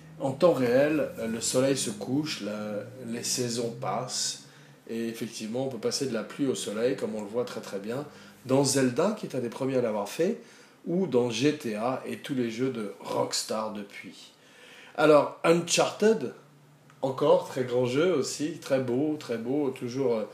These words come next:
du production values, de la, de la production values à tout va, ce qui est le cas de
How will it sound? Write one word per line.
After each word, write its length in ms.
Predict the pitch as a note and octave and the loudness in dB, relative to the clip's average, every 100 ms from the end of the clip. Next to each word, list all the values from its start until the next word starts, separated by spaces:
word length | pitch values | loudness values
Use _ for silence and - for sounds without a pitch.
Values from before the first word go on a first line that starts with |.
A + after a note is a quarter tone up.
| - - - - | -14 -20 -18 -4
du 140 | B2+ | -2
production 580 | B2+ - C#3 C#3+ C#3+ C#3+ B2 | 0 0 4 4 2 0 2
values, 680 | A2 A2+ C3 F#3 A#3 A3 | 2 2 2 2 2 0
de 80 | B2+ | 0
la, 380 | G#2 G2+ G2 - - - - - | 0 2 0 -2 -12 -20 -18 -2
de 60 | |
la 100 | A#2 | -2
production 520 | - - C#3 C3+ - B2+ | 0 4 6 6 2 2
values 380 | B2 B2 C3 A#2+ | 4 4 2 0
à 60 | |
tout 200 | G#2 A#2 | -2 -2
va, 400 | A2 A2+ E3 - - - - - - - - - - - - | 2 4 2 0 -10 -20 -20 -20 -20 -20 -20 -20 -4 -4 -2
ce 140 | - | -4
qui 100 | C#3+ | 0
est 40 | |
le 60 | A#2+ | 0
cas 240 | A2 C#3 | 2 2
de 300 | C3 A#2 A2 | 2 -2 -6